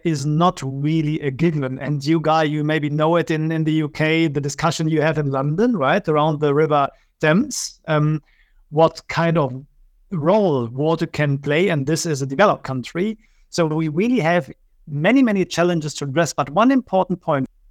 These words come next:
we need to enforce to a certain degree this change. And this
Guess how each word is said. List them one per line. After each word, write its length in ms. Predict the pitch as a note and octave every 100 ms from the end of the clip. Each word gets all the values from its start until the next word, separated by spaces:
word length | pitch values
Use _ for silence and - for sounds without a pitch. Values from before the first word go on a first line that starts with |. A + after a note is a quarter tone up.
| _ _
we 140 | E3+ E3+
need 340 | F3 A#3+ A#3+
to 140 | - F3
enforce 1200 | D#3+ C#3+ - - C4 A#3 C3+ - - - - _ _ _ _
to 100 | -
a 40 | D3+
certain 460 | - F#3 G3+ G3
degree 360 | F3 D3+ D#3+ E3+
this 280 | C#3+ B2+ -
change. 600 | - A3+ F3 D#3+ A3 - _ _ -
And 220 | D#3+ D3
this 520 | E3 D#4+ - - -